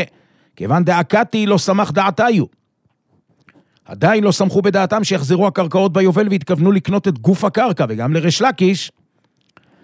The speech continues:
יש ללוקח קניין בגוף הקרקע. אז לפי דבריו אלו של רב חיסדא, לא קשיא, אין להקשות מהמשניות שמבואר בהם שהלוקח קרקע מביא וקורא,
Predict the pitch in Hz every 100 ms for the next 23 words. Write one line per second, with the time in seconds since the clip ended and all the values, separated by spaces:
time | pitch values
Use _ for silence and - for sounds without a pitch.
0 | _ - 156 180 202 208 233 208 - 202
1 | 214 214 - 151 175 214 190 - 185 147
2 | 101 - _ _ _ _ _ _ _ _
3 | _ _ _ 98 104 98 185 151 170 190
4 | 180 196 175 175 139 - 147 156 247 214
5 | 113 _ _ _ _ _ _ _ _ _
6 | 165 190 220 214 196 196 208 190 214 202
7 | 190 170 185 214 196 190 143 190 202 202
8 | 190 180 170 196 185 - 196 180 180 165
9 | 165 196 - 208 240